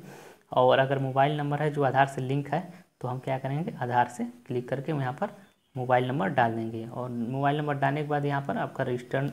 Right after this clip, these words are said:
रजिस्ट्रेशन हो जाएगा। और यहाँ पे सिंग इन कर लेंगे।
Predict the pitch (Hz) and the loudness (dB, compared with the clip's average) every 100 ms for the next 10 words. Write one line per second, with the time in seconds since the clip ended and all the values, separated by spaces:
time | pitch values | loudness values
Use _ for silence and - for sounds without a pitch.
0 | 139 131 127 - - 127 - 143 139 135 | -6 -6 -6 -6 -6 -4 -2 0 0 0
1 | 117 180 - - - - _ - 120 127 | -2 -4 -6 -14 -20 -20 _ -2 0 0
2 | 135 139 151 - 147 143 143 143 139 131 | -2 -4 -6 -4 -2 0 0 0 -2 -2
3 | 135 | -4